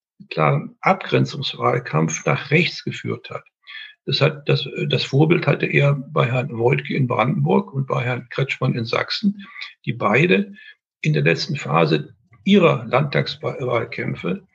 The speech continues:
sich ganz hart und klar gegen rechts abgegrenzt haben. Und das führte zur Mo-, Mobilisierung in Brandenburg von S-P-D-Wählern. Woidke hat, äh, für die S P D mehr Stimmen, äh,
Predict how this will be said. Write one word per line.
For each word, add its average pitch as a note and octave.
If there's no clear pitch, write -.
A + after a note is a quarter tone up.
sich -
ganz G3
hart D#3
und C3+
klar D3+
gegen C3+
rechts D3
abgegrenzt -
haben. -
Und A#3+
das D3
führte F#3+
zur D3
Mo-, C#3+
Mobilisierung C#3+
in B2+
Brandenburg D3
von -
S-P-D-Wählern. C3+
Woidke C3
hat, C#3+
äh, C3+
für C3
die C3+
S -
P B2
D C#2
mehr A2+
Stimmen, D#2+
äh, D#2